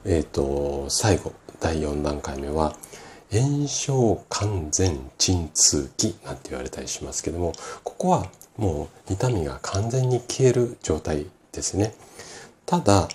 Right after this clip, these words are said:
肩の関節の周りだとか、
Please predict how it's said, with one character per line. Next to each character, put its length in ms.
肩 340
の 180
関 380
節 300
の 100
周 360
り 240
だ 100
と 120
か、 320